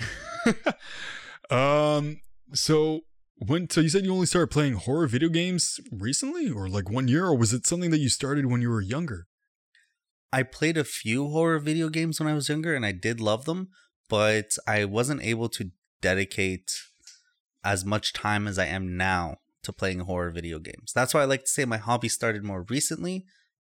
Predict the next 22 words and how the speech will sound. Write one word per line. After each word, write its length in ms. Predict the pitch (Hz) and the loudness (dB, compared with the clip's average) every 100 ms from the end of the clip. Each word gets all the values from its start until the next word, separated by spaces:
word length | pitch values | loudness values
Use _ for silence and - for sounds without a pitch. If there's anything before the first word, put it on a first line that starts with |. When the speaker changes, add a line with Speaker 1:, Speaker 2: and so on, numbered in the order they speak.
| - | -2
Speaker 2:
Even 280 | 120 135 123 | 0 0 2
though 120 | 120 | 4
I 80 | 113 | 4
loved 300 | 104 107 107 | 4 2 0
doing 220 | 113 110 | 0 0
it 160 | 104 | -4
before, 540 | 95 95 110 120 151 160 _ _ _ - | -4 -4 -2 -2 -2 -4 _ _ _ -4
I 80 | 107 | -2
have 280 | 117 110 104 | 0 0 0
more 280 | 101 107 | 0 -2
time 560 | 104 - 113 113 117 120 _ _ _ | -2 -4 0 0 0 -6 _ _ _
and 160 | 98 95 - | -4 -4 -6
resources 920 | 107 135 185 - 92 - 87 85 - _ _ _ | -2 0 0 0 0 0 -4 -6 -10 _ _ _
to 120 | - | -6
dedicate 580 | 98 104 101 92 87 80 | 0 2 2 0 -4 -6
to 180 | - 98 | -6 -6
now. 260 | 90 85 - - _ _ _ _ _ _ - 95 | -6 -8 -10 -20 _ _ _ _ _ _ -10 -6
Speaker 1:
Okay. 420 | 175 185 98 85 - _ _ _ _ _ _ - | -4 -2 -4 -4 -18 _ _ _ _ _ _ -12
Okay, 280 | 113 107 123 | -6 -6 -4
and, 500 | 131 110 107 107 104 | -4 -2 -2 -2 -2
uh, 260 | 104 104 - _ _ _ _ - _ _ _ _ _ | -2 -2 -6 _ _ _ _ -20 _ _ _ _ _
what 500 | - 90 95 147 - | -14 -6 0 0 -2